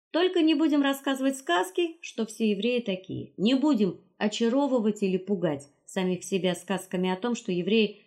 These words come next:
поголовно налево кругом двинулись в идеологии. Или того ещё лучше, что все они по команде своего кагального центра стали исполнять волю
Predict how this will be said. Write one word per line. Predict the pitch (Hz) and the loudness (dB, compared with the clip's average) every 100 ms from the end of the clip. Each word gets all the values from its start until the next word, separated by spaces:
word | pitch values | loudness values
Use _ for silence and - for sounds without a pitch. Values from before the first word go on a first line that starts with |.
| _ | _
поголовно | 220 214 226 226 202 156 160 139 - _ | -2 2 4 4 4 4 0 -2 -12 _
налево | 180 196 202 190 185 | 0 2 4 4 2
кругом | 185 175 220 302 381 - _ _ | 0 0 4 4 2 -4 _ _
двинулись | 185 175 240 247 226 190 | -4 0 2 2 0 -2
в | |
идеологии. | 180 170 139 127 117 - _ _ _ - | -4 -2 -4 -6 -8 -14 _ _ _ -4
Или | 262 240 | 0 0
того | 226 208 202 | 2 2 2
ещё | 202 277 | 2 2
лучше, | 359 320 | 2 2
что | 269 240 | 0 -2
все | 233 311 | 0 2
они | 277 233 | 2 0
по | 208 | -2
команде | 214 214 208 190 | 0 2 0 -2
своего | - 202 202 196 | -2 0 2 0
кагального | 202 202 190 180 180 | 0 -2 0 0 -2
центра | 185 254 226 175 | -4 -4 -4 -6
стали | - 196 196 185 - | -4 -4 -2 -4 -10
исполнять | - 202 185 180 180 175 | -8 -6 -4 -2 -2 -2
волю | 185 202 190 | 0 2 0